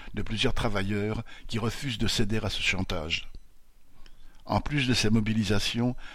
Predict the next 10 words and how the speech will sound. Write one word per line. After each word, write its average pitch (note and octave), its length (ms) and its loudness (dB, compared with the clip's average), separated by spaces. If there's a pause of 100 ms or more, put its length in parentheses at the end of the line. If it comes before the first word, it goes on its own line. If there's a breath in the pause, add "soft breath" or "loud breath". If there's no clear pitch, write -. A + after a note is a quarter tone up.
(160 loud breath)
la - 80 0
C - 160 4
G A#2+ 160 6
T - 240 4
a G#2 80 0
porté - 300 0
plainte B2 420 2 (260 loud breath)
contre - 260 0
la A3 120 2
Cervère G#2+ 580 0